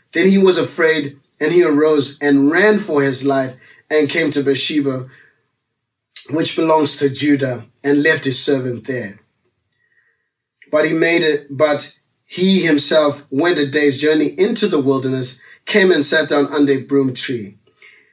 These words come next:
And he asked that he may die, saying, "It is enough now. O Lord, take away my life, for I am no better than my father's."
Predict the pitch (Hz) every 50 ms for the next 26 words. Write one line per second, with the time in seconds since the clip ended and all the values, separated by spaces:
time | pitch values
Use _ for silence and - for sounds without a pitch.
0 | _ _ _ _ _ _ _ _ - 170 180 180 185 180 - - - 208 220 220
1 | 202 - - 160 143 139 120 - 135 151 151 147 147 147 139 135 123 120 - _
2 | _ _ - 156 151 147 143 135 123 113 113 - - - - 160 143 131 120 101
3 | 92 - - _ _ _ _ _ _ _ _ 175 185 175 175 175 127 151 143 143
4 | 147 151 170 180 175 - - - - 117 107 95 101 - - _ _ _ _ _
5 | _ _ _ _ _ _ _ - 185 202 208 214 202 196 185 160 - - - 208
6 | 220 220 220 220 196 160 151 151 143 135 135 127 127 - _ _ _ _ _ _
7 | _ - 139 139 143 135 135 139 139 139 135 123 - - _ _ _ _ _ -
8 | - - 151 147 - 156 151 143 143 135 131 127 131 - _ _ _ - 151 160
9 | 165 180 180 190 202 214 - - 156 151 143 143 135 139 131 123 123 123 127 123
10 | 123 - 135 - - 101 92 - - - - - - _